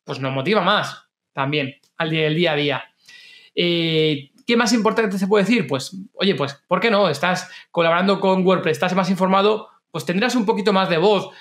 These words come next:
a la hora de tomar ciertas decisiones. Digo ciertas decisiones, claro está, muy entrecomillado, ¿me entendéis? Y, ¿por qué no? Eh, mejorar la imagen de tu empresa. Eh, el,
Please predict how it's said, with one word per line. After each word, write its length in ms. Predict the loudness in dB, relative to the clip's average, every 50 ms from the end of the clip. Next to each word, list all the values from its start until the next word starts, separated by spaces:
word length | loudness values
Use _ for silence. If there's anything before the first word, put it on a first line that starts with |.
| -14 -6
a 140 | -2 0 0
la 140 | 2 2 2
hora 160 | 2 2 2
de 200 | 2 2 2 2
tomar 240 | 2 2 0 0 0
ciertas 280 | 0 0 0 2 2 2
decisiones. 680 | 0 0 -2 -6 -8 -10 -10 -10 -12 -14 _ _ _ _ _ -8
Digo 260 | -2 0 0 0 0
ciertas 340 | 0 0 -2 0 0 0 0
decisiones, 500 | 0 -2 -4 -8 -12 -12 -14 -16 -10 -6
claro 160 | -4 -2 -2
está, 280 | -2 -2 -4 -4 -4 -6 _ _ _ _ _
muy 140 | -2 0 2
entrecomillado, 580 | 2 2 2 0 2 2 2 2 0 0 -2 -4
¿me 60 | -2
entendéis? 460 | -2 0 0 0 0 -2 -4 -8 -14 _ _ _ _ _ -20 -20 -20 -20 -20 -20 -20 -20 -20 -20 -6 -2
Y, 280 | 0 2 2 2 0 -2
¿por 200 | -2 -2 -2 0
qué 100 | 0 2
no? 340 | 2 2 0 -2 -6 -10 _
Eh, 840 | -2 -2 0 0 0 0 0 0 0 0 0 0 -2 -2 -4 -8 -10 _ -8
mejorar 380 | -6 -4 -2 0 0 0 0
la 60 | 2 2
imagen 300 | 0 0 0 0 0 0
de 80 | 0
tu 80 | 0 -2
empresa. 600 | -2 -2 -2 -2 -2 0 0 -2 -4 -4 -8 -16 _ _ _ _ _ _ -8
Eh, 580 | -4 -2 -2 0 0 0 0 -2 -2 -6 -8 -10 -10
el, 240 | -8 -6 -4 -4